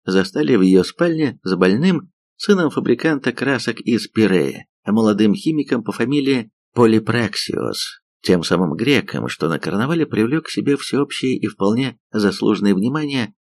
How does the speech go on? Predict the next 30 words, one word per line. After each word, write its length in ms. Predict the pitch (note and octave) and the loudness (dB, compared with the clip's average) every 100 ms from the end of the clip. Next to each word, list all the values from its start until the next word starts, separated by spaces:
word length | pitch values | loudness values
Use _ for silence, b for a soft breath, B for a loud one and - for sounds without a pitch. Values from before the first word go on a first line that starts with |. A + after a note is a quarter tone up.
| _ _ | _ _
стройностью 880 | - - - C3+ F3+ E3 - - C3+ | -14 -8 2 4 4 0 -4 -2 -2
и 140 | B2 | -2
красотой 500 | A#2+ G2+ G2+ G#2 C3 | -4 -4 -2 -2 -2
своих 360 | - G2+ A2 - | -2 0 0 2
ляжек, 500 | F#2 G2 F#2 E2+ - - _ _ _ _ _ | 2 2 2 0 -4 -8 _ _ _ _ _
причём 360 | G2+ G2 G2 F#2+ | 4 4 4 2
накрыла 460 | F#2 - A2 A2+ | 0 0 2 6
её 300 | G2 F#2+ G2 | 6 6 4
никто 380 | F#2+ F#2+ - G#2 | 4 0 0 0
иная, 260 | C#3 F#3 D3+ | 2 -2 -2
как 220 | D3+ - | -4 -2
её 400 | G2+ G2+ A2 F3 | 0 2 2 0
же 240 | D#3+ D#3 _ _ _ | 0 -6 _ _ _
терзаемая 840 | - G2+ E2 A#2 D3 C3+ B2+ A#2 | 4 4 4 0 2 0 0 2
ревностью 640 | G2+ A#2 A#2+ - - G2+ - _ | 2 0 -2 -4 -2 -2 -4 _
приятельница. 880 | F#2+ G2+ F2+ D#2+ - - G#1 - - _ _ _ _ _ _ | 4 6 4 2 -4 -12 -12 -14 -16 _ _ _ _ _ _
Пробравшись 640 | F#2+ F2+ F2+ G2+ - E2+ | 2 2 2 2 0 -4
к 80 | - | -4
ней 220 | F2 G#2+ | -2 0
тем 220 | - F2+ | 0 -2
же 100 | F2 | -2
путём, 380 | - - - F#2+ | -8 -8 -4 -4
что 180 | F2 D#2 | -2 0
и 160 | F2 | 0
Полипраксиос, 1040 | D#2+ D#2+ B1+ A#1+ - - B2 - D3 D3+ - _ _ _ | 0 -2 -2 -2 -6 -6 -6 -4 -6 -6 -10 _ _ _
а 140 | B2 G#2+ | 0 4
именно 360 | G#2 G2 F#2+ | 4 4 2
через 240 | F#2 F#2+ F2 | 2 2 4
балкон, 460 | F#2 G2 F#3 F3 | 2 2 -2 -2
она, 360 | B2 D#3+ E3+ | -2 -2 -4